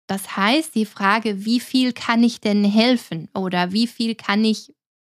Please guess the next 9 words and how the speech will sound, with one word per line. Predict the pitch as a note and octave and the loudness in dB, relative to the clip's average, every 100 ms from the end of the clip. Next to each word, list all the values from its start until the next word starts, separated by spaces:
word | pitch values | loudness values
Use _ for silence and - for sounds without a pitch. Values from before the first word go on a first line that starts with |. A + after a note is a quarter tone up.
| _ | _
irgendwo | A3 G#3+ A3 G#3+ | 0 2 2 2
anders | A#3 C#4+ A3+ G3+ | 2 2 2 0
mich | F3+ F3 | -4 -2
einsetzen | F3 E3+ F3 E3+ - - | -2 -2 -4 -6 -6 -6
oder | - F3+ F3+ | -4 -2 -2
wie | G3 A3+ | -2 -4
viel | - A3+ | -4 -10
kann | - G#3+ A3 | -4 -2 0
ich | A3+ | 0